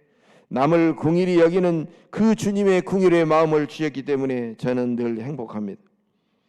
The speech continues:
궁일만이 우리가 끝까지 행복할 수 있는 인생의 비결입니다.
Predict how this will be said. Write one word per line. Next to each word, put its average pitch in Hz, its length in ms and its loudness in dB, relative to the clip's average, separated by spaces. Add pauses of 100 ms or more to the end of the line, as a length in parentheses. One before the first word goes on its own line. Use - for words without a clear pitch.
(400)
궁일만이 135 600 0
우리가 123 400 0
끝까지 160 760 -2
행복할 175 480 -2
수 160 140 -10
있는 131 500 -8
인생의 117 460 -4
비결입니다. 107 580 -8